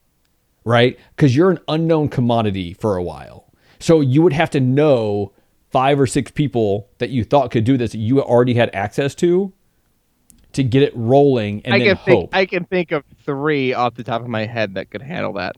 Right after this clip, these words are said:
Speaker 1: Sure, but that's not enough. And, and
Speaker 2: No,
Speaker 1: even
Speaker 2: you're,
Speaker 1: at that,
Speaker 2: you're right.
Speaker 1: and even at that point, that doesn't mean that someone bigger will see that and be okay with it. Now, here, here,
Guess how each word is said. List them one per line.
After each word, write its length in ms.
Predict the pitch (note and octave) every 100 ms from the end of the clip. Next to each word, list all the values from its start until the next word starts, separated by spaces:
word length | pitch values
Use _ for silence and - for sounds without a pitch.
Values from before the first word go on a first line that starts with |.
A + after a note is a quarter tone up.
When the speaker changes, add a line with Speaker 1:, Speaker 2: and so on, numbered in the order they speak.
| -
Speaker 1:
Sure, 380 | - F#3+ G3+ - _ _ _ _
but 140 | C#3
that's 240 | E3 C#3 -
not 120 | A2+
enough. 420 | G2+ G#2 - _ _ _ _ _ _
And, 200 | C#3+ D3+
and 140 | D#3+ E3
Speaker 2:
No, 60 | C3
Speaker 1:
even 60 | D#3+
Speaker 2:
you're, 100 | C3+
Speaker 1:
at 40 |
that, 160 | F3 D3
Speaker 2:
you're 140 | C#3
right. 260 | D3+ A#2 -
Speaker 1:
and 100 | D#3
even 200 | F3 F#3
at 80 | D#3
that 200 | F3+ F3+
point, 440 | - A2+ G2 F#2+ - _ _ _ _ _
that 180 | - B2
doesn't 280 | D3 C3 C#3+
mean 240 | C3 B2
that 320 | A#2 G#2+ G2+ - _ _
someone 340 | - C3+ B2
bigger 320 | G2+ B2+ A#2 G#2+
will 160 | G#2+
see 220 | - A#2+
that 240 | A2 G2+ G2+
and 100 | G2+
be 120 | G2+
okay 180 | F#2 G2+
with 140 | F2
it. 120 | - -
Now, 200 | C3 F2+ _ _ - _ _ _ _ _ _ _ _ _ _ _
here, 420 | - E3 G3 F#3 _ _
here, 540 | - C#3+ - C#4 -